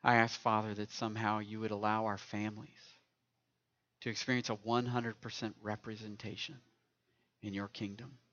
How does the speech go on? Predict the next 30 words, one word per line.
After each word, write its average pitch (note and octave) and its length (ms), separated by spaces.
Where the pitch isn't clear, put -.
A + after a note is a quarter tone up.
And A2+ 100
we A#2+ 100
know, A#2 240
Lord, A2+ 300
that G#2 140
that G#2+ 200
is G#2 160
not A2+ 200
going A#2+ 180
to A2+ 40
come G#2+ 300
by G2 160
any G#2 220
of A2 120
our A2 160
works, - 600
but G#2+ 80
yet A2 160
at A2 100
the A2+ 80
same A2+ 280
time, A2 240
Father, A2 340
we G#2 160
know A2 460
that G#2+ 120
as G#2 180
we A#2 100
walk A2 360
through G#2 320